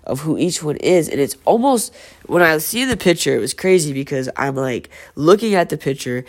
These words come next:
and I'm looking at him as he's, he's, uh, uh, he is these, these people, and you almost can get that, what that person looks like,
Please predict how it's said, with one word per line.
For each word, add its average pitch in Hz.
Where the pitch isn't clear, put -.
and 143
I'm 139
looking 175
at 139
him 151
as 123
he's, 131
he's, 160
uh, 113
uh, 95
he 151
is 151
these, 135
these 123
people, 160
and 185
you 185
almost 220
can 143
get 220
that, 101
what 165
that 175
person 180
looks 143
like, 185